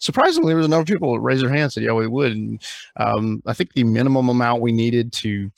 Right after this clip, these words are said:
um, 'cause we envisioned just a small, uh, event. Maybe, you know, we were like, "Oh, what if we had two hundred podcasters?" Like, we, in our, in our minds at that time, that was, like, massive.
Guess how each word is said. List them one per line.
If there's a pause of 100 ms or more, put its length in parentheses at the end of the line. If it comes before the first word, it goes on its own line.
(100)
um, (200)
'cause
we
envisioned
just
a
small, (380)
uh, (320)
event. (420)
Maybe, (120)
you
know,
we
were
like,
"Oh,
what
if
we
had
two
hundred
podcasters?"
Like,
we,
in
our,
in
our
minds
at
that
time,
that
was,
like,
massive.